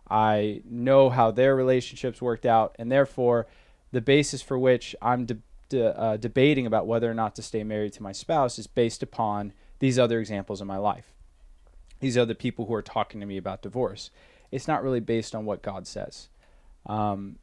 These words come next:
and when you're doing that, you're actually engaging in the same fallacy that the Pharisees are. You're trying to understand commandments of God without God,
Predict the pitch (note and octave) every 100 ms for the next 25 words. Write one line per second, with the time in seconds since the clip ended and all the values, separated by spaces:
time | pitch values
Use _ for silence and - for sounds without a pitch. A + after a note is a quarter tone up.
0 | _ A#2+ C3 C3+ C3 D#3 G#3 C3+ A2 G#2
1 | - A2+ A#2 B2 - A#2+ A2+ G#2 A2 A#2
2 | A#2+ A#2+ G#2 G2+ G2+ G2 - - - A#2+
3 | - B2+ A#2 G#2 G2 - G2+ G2 G2+ B2
4 | A#2+ F#2+ - G2 - - A2 - B2+ B2+
5 | C#3 C#3 A#2 A2 - - A#2+ A#2 A2 G2+
6 | - _ _ - B2 A#2 C#3+ E3 C3+ G#2+
7 | A2 G2 F#2+ F#2+ - _ _ - _ _
8 | - - B2+ B2 A2 G2 G#2 - -